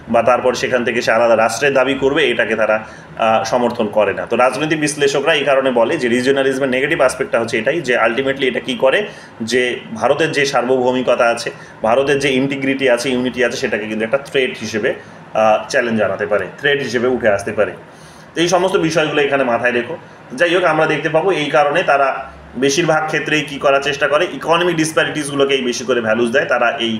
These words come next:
cultural যে disparities আছে সেই ডিসপ্যারিটিসগুলোকে বা যে সে distinctions আছে, পার্থক্যগুলো আছে, এগুলোকে বিশেষভাবে তারা কিন্তু values দিতে চান না।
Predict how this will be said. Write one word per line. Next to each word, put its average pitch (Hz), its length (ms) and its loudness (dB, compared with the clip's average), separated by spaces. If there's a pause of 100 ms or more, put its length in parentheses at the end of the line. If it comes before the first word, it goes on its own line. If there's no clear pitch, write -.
cultural 139 420 0
যে 131 80 2
disparities 113 580 -2
আছে 107 240 -2 (280)
সেই 127 120 -2
ডিসপ্যারিটিসগুলোকে 120 880 0 (260)
বা 127 380 2
যে 120 100 0
সে 120 300 4
distinctions 143 640 -2
আছে, 160 160 2
পার্থক্যগুলো 135 600 0
আছে, 113 200 0
এগুলোকে 117 300 -2
বিশেষভাবে 110 440 -2
তারা 104 200 0
কিন্তু 107 200 -4
values 104 280 -2
দিতে 107 220 -2
চান 135 240 -2
না। 95 140 -4